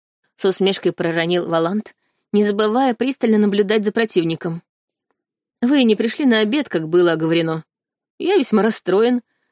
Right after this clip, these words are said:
но не будем устраивать семейных сцен на глазах у посторонних. Да и боюсь,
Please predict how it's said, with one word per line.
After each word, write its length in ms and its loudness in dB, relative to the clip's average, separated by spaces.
но 220 2
не 140 4
будем 320 0
устраивать 500 0
семейных 460 -2
сцен 340 -4
на 80 -2
глазах 400 0
у 40 -6
посторонних. 840 -6
Да 220 0
и 120 2
боюсь, 460 -4